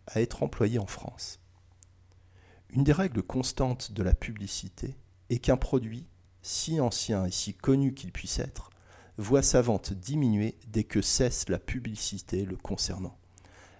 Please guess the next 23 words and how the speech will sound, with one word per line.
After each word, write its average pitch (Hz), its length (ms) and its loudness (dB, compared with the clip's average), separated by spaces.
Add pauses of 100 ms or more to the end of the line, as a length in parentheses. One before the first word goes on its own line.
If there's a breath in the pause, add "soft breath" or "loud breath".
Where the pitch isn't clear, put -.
La 110 140 4
faiblesse 143 480 4
de 98 80 2
la 87 120 2
mémoire, 107 640 0 (420 soft breath)
déjà 120 320 6
signalée 107 420 4
dans 90 140 -2
cet - 260 -4
ouvrage, 107 480 -4 (600 soft breath)
est - 80 -8
sans 95 200 0
doute 117 220 -8
la - 80 -2
cause. - 440 -6 (840 soft breath)
L'illustration 160 840 -2 (200)
joue 123 220 2
un 127 80 8
grand 135 240 2
rôle 135 300 4
dans 87 120 0
la 90 80 -2
publicité. - 640 -8